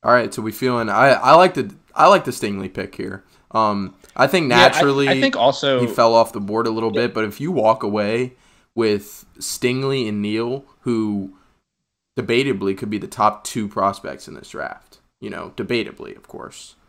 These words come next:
Speaker 1: but I mean, Evan Neal was going one for a while, and Stingley's been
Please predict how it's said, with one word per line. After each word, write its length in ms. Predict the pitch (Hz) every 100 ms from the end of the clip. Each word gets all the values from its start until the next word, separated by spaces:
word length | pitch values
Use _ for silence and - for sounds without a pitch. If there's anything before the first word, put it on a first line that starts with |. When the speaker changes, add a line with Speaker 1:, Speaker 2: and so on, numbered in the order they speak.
| _
Speaker 1:
but 320 | 117 98 87 - _ _ _ _ _ _ 110
I 80 |
mean, 160 | 113 101
Evan 260 | 107 110 107
Neal 180 | 107 107
was 120 | 101
going 300 | 107 104 104 - 120
one 240 | 104 101 104
for 140 | 110
a 60 | 101
while, 420 | 101 104 104 104
and 100 | 98
Stingley's 480 | - 110 107 101 98
been 440 | 101 98 98 90